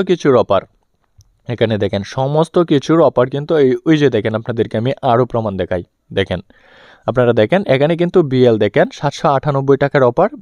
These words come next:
দেখেন এখানে কিন্তু পঞ্চাশ জিবি পাঁচশো মিনিট তারা বিক্রি করতেছে তিনশো নব্বই টাকা। দেখেন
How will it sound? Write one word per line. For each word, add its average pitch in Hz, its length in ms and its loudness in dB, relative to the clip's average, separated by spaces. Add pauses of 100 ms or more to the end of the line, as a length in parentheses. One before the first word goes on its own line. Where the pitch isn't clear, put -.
(120)
দেখেন 127 260 2 (640)
এখানে 165 260 0
কিন্তু 190 140 -2 (160)
পঞ্চাশ 151 420 0
জিবি 180 240 4
পাঁচশো 147 280 0
মিনিট 160 280 -6
তারা 139 140 6 (100)
বিক্রি 131 280 -2
করতেছে 165 300 0 (140)
তিনশো 143 260 -4
নব্বই 117 260 0
টাকা। 104 200 -2
দেখেন 98 160 -4